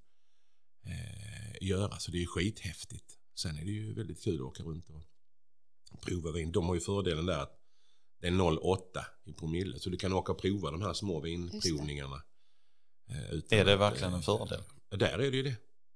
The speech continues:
Speaker 1: Eh, men sen hemma gör man ju aldrig det. Ja, men det, det är ju verkligen sådär.
Speaker 2: Mm.
Speaker 1: Men sen är det inte så bra, händer något i U S A så är det nog inte så positivt för den som kör och krockar, även om du bara har noll två. Det kan man ju inte det där. De är ju lite liberalare just i det.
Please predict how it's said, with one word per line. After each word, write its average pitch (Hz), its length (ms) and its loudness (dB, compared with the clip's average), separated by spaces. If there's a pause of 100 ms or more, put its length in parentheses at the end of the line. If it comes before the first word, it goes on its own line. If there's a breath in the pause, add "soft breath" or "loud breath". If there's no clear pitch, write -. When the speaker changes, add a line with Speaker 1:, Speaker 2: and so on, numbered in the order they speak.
(540)
Speaker 1:
Eh, 82 560 -6
men 98 120 4
sen 92 180 4
hemma 95 300 6
gör 78 140 4
man 78 100 2
ju 80 60 4
aldrig 135 220 2
det. 82 80 -6 (560)
Ja, 143 60 10
men 160 100 10
det, 156 140 10
det 139 80 10
är 123 140 10
ju 117 120 8
verkligen 82 640 4
sådär. 85 260 2 (200)
Speaker 2:
Mm. 226 180 6 (200)
Speaker 1:
Men 90 100 -6
sen 76 200 0
är 65 60 -8
det 90 80 2
inte 127 100 2
så 107 60 -4
bra, 76 180 -4
händer 69 340 -6
något 71 220 -8
i - 20 -4
U 58 100 -4
S - 140 -4
A 67 140 -6
så - 120 -8
är 78 60 -6
det 95 80 -6
nog - 180 -4
inte - 140 -8
så 73 140 -6
positivt 73 560 -6
för - 80 -8
den 80 120 -2
som 80 140 -10
kör 82 120 -4
och 82 120 -8
krockar, 69 420 -6
även - 140 -10
om 73 80 -6
du 73 100 -6
bara 71 140 -8
har 73 100 -8
noll 71 200 -6
två. - 160 -12 (500)
Det - 80 -16
kan - 240 -4
man 76 100 -2
ju 82 40 -2
inte - 140 -8
det - 80 -10
där. 58 160 -10 (360)
De 76 160 -2
är 87 40 4
ju 85 60 4
lite 82 240 2
liberalare 67 680 -4
just - 260 -6
i - 40 -8
det. - 160 -10